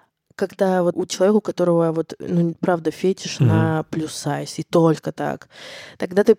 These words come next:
Speaker 1: себя чувствуешь сексуальным объектом, а не
Speaker 2: Мгм.
Speaker 1: женщиной. Мне даже, наоборот, больше нравится, когда, а, человек вообще никогда не думал о таком, что ему может такое понравиться, и я понимаю, что он меня любит за то, что какой я человек, за, не знаю, мои вкусы там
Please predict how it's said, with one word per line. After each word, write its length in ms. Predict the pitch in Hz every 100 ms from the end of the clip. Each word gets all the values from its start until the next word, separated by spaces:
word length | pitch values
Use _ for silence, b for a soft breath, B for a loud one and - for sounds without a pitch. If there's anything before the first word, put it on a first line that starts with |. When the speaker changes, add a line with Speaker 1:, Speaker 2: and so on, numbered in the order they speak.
| -
Speaker 1:
себя 140 | -
чувствуешь 360 | 240 - 190 -
сексуальным 520 | - - 202 180 160
объектом, 600 | 160 170 165 - 156 147 -
а 100 | 165
не 120 | 160
Speaker 2:
Мгм. 40 |
Speaker 1:
женщиной. 680 | 160 170 160 - - 156 - _ _ -
Мне 200 | 175 185
даже, 180 | 190
наоборот, 260 | 202 202 214
больше 300 | 185 185 -
нравится, 300 | 185 185 -
когда, 560 | - 170 170 175 170 170 B B B B _ -
а, 400 | 175 165 160 160
человек 440 | - 185 185 180
вообще 440 | 180 185 - - 220
никогда 480 | 175 165 165 156 151
не 120 | 160
думал 340 | 156 156 151
о 60 | 147
таком, 340 | 151 151 156
что 180 | 151 -
ему 80 | 156
может 240 | 156 156
такое 220 | - 165 156
понравиться, 760 | 160 170 214 320 262 - 156
и 140 | 147 160
я 120 | 165
понимаю, 340 | 170 165 208
что 140 | 180 180
он 80 | 170
меня 180 | 170
любит 300 | 170 202 190 170
за 100 | 160
то, 120 | 180
что 280 | - 170 151
какой 360 | 165 - 170
я 60 | 160
человек, 580 | - 170 160 156 - B B B B -
за, 520 | 165 170 160 160 156
не 220 | 156 170 156
знаю, 200 | 156 151
мои 120 | 160
вкусы 500 | - - 202 202 170
там 400 | - 151 151 151